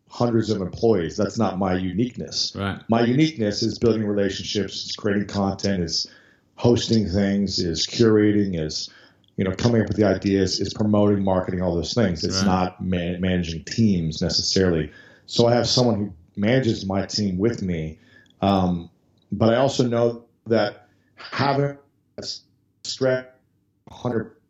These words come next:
Speaker 1: employees, that doesn't work for my brain. So what, what works for me is having a small, small team and agencies and, and building out my vision that way.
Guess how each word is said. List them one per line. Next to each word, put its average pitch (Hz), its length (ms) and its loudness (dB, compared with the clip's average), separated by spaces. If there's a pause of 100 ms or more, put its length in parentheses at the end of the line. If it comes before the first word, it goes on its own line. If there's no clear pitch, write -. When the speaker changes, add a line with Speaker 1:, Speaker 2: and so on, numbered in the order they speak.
Speaker 1:
employees, 131 300 0 (360)
that 120 140 0
doesn't 107 200 0
work 104 160 -4
for - 80 -8
my 92 140 -6
brain. 73 220 -10 (640)
So - 160 2
what, 131 240 4
what 147 240 2
works 135 220 0
for 127 60 -4
me 127 180 0
is 113 160 0
having 113 240 0
a 107 40 -4
small, 120 580 -2
small 131 340 0
team 123 460 -2
and 113 180 -4
agencies 117 800 -2 (380)
and, 113 280 4
and 113 200 -2
building 123 260 4
out 117 420 -2
my 104 220 0
vision 104 240 -2
that 104 180 -2
way. 78 180 -6